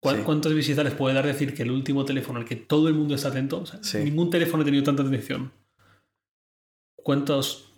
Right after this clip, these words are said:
Speaker 1: cuántas visitas y eso implica cuánto dinero le puede llegar gracias a decir eso?
Speaker 2: Claro. Entonces,
Speaker 1: Y así vimos vídeos de gente con los dedos rojos, temblando, haciendo una fuerza descomunal hasta conseguir que el iPhone se doblara.
Speaker 2: Así es.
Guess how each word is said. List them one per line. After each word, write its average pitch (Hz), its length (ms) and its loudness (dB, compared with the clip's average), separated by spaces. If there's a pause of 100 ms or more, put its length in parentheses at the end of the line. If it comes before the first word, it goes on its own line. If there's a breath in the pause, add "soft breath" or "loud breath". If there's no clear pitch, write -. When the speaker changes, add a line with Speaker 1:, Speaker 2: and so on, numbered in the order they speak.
Speaker 1:
cuántas 156 220 2
visitas 143 340 2
y 127 80 -6 (760)
eso 135 160 0
implica 135 280 2
cuánto 127 220 0
dinero 131 280 2
le 123 80 0
puede 131 240 -2
llegar 131 380 -2
gracias 127 300 -2
a 131 60 -2
decir 127 240 -4
eso? - 220 -8 (140)
Speaker 2:
Claro. - 360 -6
Entonces, 117 320 -8
Speaker 1:
Y 147 100 -4
así 139 240 2
vimos 139 280 2
vídeos 156 320 2
de 139 80 0
gente 139 440 -2 (280 loud breath)
con 131 160 0
los 120 60 2
dedos - 520 -2 (180)
rojos, 156 520 0
temblando, 135 480 2
haciendo 135 180 2
una 139 140 2
fuerza 143 220 0
descomunal 170 420 2
hasta 175 200 2
conseguir 139 300 2
que 143 80 0
el 139 60 0
iPhone 139 140 -4
se - 80 -10
doblara. - 480 -4
Speaker 2:
Así - 220 -8
es. 113 320 -12